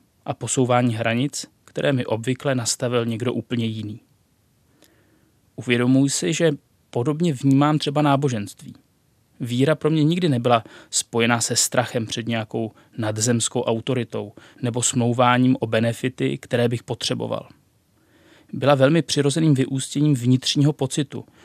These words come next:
že se mi nabízí něco mimořádného, že jsem schopen přesahu, který chci poznávat, zkoumat, za kterým chci jít a jenž mě obohacuje. Vždy to souviselo s tím, že se mi něco dává,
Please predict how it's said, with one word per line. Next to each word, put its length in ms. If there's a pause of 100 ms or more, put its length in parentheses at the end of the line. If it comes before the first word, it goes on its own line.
že 120
se 140
mi 80
nabízí 460
něco 220
mimořádného, 880 (340)
že 140
jsem 220
schopen 320
přesahu, 580 (280)
který 240
chci 300
poznávat, 640 (160)
zkoumat, 640
za 160
kterým 340
chci 240
jít 320 (380)
a 100
jenž 320
mě 120
obohacuje. 600 (1120)
Vždy 240
to 100
souviselo 480
s 120
tím, 420 (300)
že 160
se 120
mi 80
něco 220
dává, 500